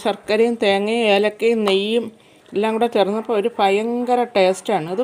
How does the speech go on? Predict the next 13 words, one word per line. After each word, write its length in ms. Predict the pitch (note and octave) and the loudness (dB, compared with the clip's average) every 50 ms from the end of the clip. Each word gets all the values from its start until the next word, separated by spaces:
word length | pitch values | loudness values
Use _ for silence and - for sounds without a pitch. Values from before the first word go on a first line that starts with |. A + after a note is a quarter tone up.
| B3 - | -2 0
കുഞ്ഞുങ്ങൾക്ക്, 560 | A#3 A3+ A3+ A#3 A#3 B3 A#3+ A#3 A#3 A#3 A#3+ C4+ C4 - _ - _ _ _ _ _ _ _ _ _ - | 0 0 0 0 0 0 -2 -2 -2 -2 -4 -4 -4 -10 _ -20 _ _ _ _ _ _ _ _ _ -4
ഉം, 100 | A#3 A#3+ A#3 A#3+ | -2 -2 0 2
കുഞ്ഞുങ്ങൾക്കും 560 | A3+ G#3+ G#3+ G#3+ A3 A#3+ B3 A#3+ B3 C4 C#4 C#4+ | 2 2 2 2 2 2 2 2 2 0 2 4
കഴിക്കാം, 300 | D4 C4+ B3+ C4 C#4 C#4+ D4+ C#4+ | 4 2 2 2 0 0 0 2
മുതിർന്നവർക്കും 600 | B3+ C4 B3+ B3 C4+ C4+ C4+ C4 B3+ - C#4 C#4+ B3+ | 4 4 4 4 2 4 4 2 2 2 2 2 2
ഇങ്ങനെ 280 | B3 B3 C4 C4+ C4+ C4 B3 | 2 2 2 2 2 2 2
തന്നെ 240 | A#3 A3 A3 A3 B3 D#4 F#4 - _ _ _ - _ _ _ _ _ _ - G#3+ A3+ A#3 - - A#3 | 0 0 0 -2 -4 -6 -8 -14 _ _ _ -20 _ _ _ _ _ _ -8 -8 -6 -6 -4 -2 2
ഒരു 140 | B3 B3+ C4+ B3+ - - - - A#3 | 4 4 4 4 2 -2 -6 -6 -6
മുട്ടായി 420 | A#3+ A3+ - - C4 C4 C4 C4 A#3 | -6 -2 4 6 6 6 6 4 0
പോലെ 220 | A3+ A3 A3 B3+ C#4 B3+ | 0 0 0 0 -2 0
കഴിക്കാം. 380 | A3 F3+ E3 - - D3+ - D#3+ - - _ _ _ - - - - - - _ _ - - - | -2 -4 -2 -4 -4 -6 -6 -8 -16 -20 _ _ _ -20 -20 -20 -20 -20 -20 _ _ -20 -8 -6
കണ്ടോ, 240 | A3+ G#3+ F#3 D#3 D3+ B2+ - - F3 G#3+ - - | -4 -4 -2 -4 -6 -8 -10 -14 -14 -12 -8 -6
ഒരു 160 | G#3+ A3+ A#3 | -4 -4 -4